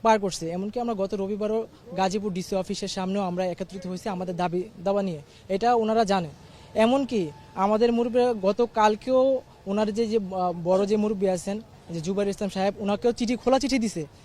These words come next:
তারপরও ওনারা যে এখানে আইসা অবস্থান নিছে, আজকে যে ট্র্যাজেডি হইল, এইটার দায়ভার তখন আপনি কারা দিবেন? আমার সারা দেশবাসীর কাছে একটা প্রশ্ন যে আজকে যে, যে ট্র্যাজেডি হইল,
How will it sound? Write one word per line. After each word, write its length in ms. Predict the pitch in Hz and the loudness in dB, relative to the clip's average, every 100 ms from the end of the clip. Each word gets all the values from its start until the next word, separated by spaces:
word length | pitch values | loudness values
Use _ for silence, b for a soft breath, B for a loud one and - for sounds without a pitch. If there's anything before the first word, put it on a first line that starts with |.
| B B - | B B 2
তারপরও 540 | 202 214 214 269 285 | 4 4 2 2 2
ওনারা 380 | 247 220 226 240 | 2 0 2 2
যে 180 | 226 240 | 2 0
এখানে 340 | 202 208 233 | 0 0 -2
আইসা 320 | 208 185 214 | 0 -2 0
অবস্থান 360 | 196 185 202 226 | 0 0 0 0
নিছে, 280 | 220 180 143 b b | 0 -2 -8 b b
আজকে 340 | 190 196 - | -2 0 -2
যে 140 | 226 247 | 0 0
ট্র্যাজেডি 480 | - 208 202 214 233 | 0 2 2 2 0
হইল, 340 | 190 208 170 - B B | 2 2 0 -2 B B
এইটার 420 | 196 208 240 226 | 0 2 4 2
দায়ভার 340 | 185 196 202 226 | 2 2 2 0
তখন 220 | 214 220 | -2 -4
আপনি 180 | 196 202 | -4 -2
কারা 200 | 208 185 | -2 -2
দিবেন? 260 | 160 151 147 b b | -4 -8 -12 b b
আমার 180 | 180 202 | -2 -2
সারা 400 | - 202 226 247 | 2 4 6 4
দেশবাসীর 840 | 180 226 254 226 170 202 202 240 | 4 4 4 2 -2 0 0 -2
কাছে 240 | 226 214 233 | -2 -2 0
একটা 260 | 202 - | -2 -2
প্রশ্ন 480 | 226 240 208 - 180 - B B | -2 0 -2 0 -2 -2 B B
যে 60 | 208 | -4
আজকে 480 | 196 220 214 - 262 | 2 2 2 -2 0
যে, 220 | 269 269 | 2 2
যে 180 | 220 240 | 2 0
ট্র্যাজেডি 480 | - 214 208 226 240 | 4 4 4 2 2
হইল, 360 | 196 233 180 | 6 6 6